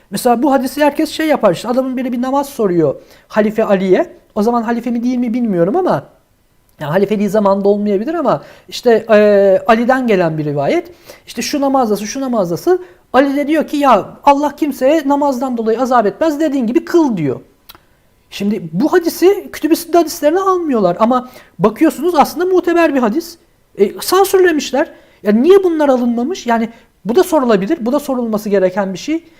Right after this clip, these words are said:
Yani bakıyorsunuz işte, e, şeye göre,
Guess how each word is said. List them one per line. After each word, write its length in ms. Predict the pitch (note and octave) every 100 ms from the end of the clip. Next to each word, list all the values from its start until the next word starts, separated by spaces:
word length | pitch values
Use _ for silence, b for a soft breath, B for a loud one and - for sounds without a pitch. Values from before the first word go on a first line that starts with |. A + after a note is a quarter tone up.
| b -
Yani 260 | F#3 G3
bakıyorsunuz 640 | B3 C4 B3+ - F#3+ C#4+ -
işte, 400 | - B3 G#3 - B B _ G3
e, 160 | F3+
şeye 320 | F3 F#3+ G3+
göre, 440 | B3 A3 E3 C3